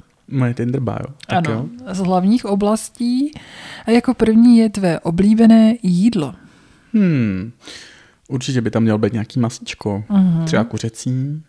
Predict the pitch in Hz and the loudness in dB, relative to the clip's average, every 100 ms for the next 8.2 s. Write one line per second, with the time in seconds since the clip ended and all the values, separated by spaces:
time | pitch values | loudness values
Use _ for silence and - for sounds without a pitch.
0 | - 120 120 113 117 117 117 135 - 127 | -6 -4 -2 -4 -4 -6 -6 -10 -12 -10
1 | 120 - _ _ _ _ _ 170 156 156 | -10 -14 _ _ _ _ _ -6 -4 -4
2 | 160 - - 220 170 151 - 127 117 107 | -6 -8 -8 -6 -6 -6 -6 -4 -2 -4
3 | 117 185 147 - - - 147 180 185 190 | -4 -4 -4 -10 -12 -12 -10 -6 -4 -6
4 | 175 _ - 135 127 151 240 _ _ _ | -10 _ -2 0 0 -2 -8 _ _ _
5 | _ - _ _ 208 160 139 139 160 165 | _ -20 _ _ -6 -6 -6 -10 -8 -8
6 | 226 _ _ _ _ 240 - - - - | -10 _ _ _ _ -14 -14 -20 -8 -4
7 | 160 156 - 160 147 160 156 - 160 175 | -4 -4 -6 -6 -4 -6 -8 -8 -8 -8
8 | - 202 | -8 -10